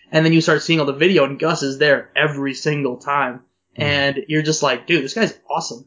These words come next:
Speaker 1: And you just realize
Speaker 2: Mm-hmm.
Speaker 1: that even though you can make this argument that it's Jordan did all on his own and he was just a singular force, how important, um, not only having that s-, person, that support figure there to be there to help,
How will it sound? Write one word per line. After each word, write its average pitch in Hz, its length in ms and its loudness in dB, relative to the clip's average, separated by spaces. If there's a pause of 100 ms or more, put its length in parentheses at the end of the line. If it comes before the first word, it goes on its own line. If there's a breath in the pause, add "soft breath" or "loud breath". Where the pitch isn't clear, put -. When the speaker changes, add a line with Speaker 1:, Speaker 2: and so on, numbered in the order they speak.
(100)
Speaker 1:
And 151 200 0
you 156 120 0
just 156 140 0
realize 175 380 6
Speaker 2:
Mm-hmm. - 420 -20
Speaker 1:
that 151 200 -4
even 196 200 4
though 180 300 4
you 156 240 -4
can 160 140 0
make 156 160 0
this 156 120 -2
argument 147 400 0
that 139 100 2
it's 135 140 -8 (240)
Jordan 147 520 2
did 156 200 4
all 143 180 4
on 139 100 2
his 139 140 -8
own 147 320 0
and 135 240 -6 (160)
he 156 380 2
was 151 160 0
just 143 140 -8
a 139 60 -4
singular 151 480 0
force, 165 600 2 (720)
how 165 420 0
important, 156 680 -2 (260)
um, 135 340 -2
not 143 160 2
only 170 180 0
having 151 360 -2
that 135 120 -4
s-, - 100 -20
person, 151 400 -4
that 139 140 -2
support 160 380 -2
figure 139 240 -2
there 135 140 0
to 131 120 -4
be 147 140 0
there 139 180 2
to 135 60 -6
help, 147 400 -4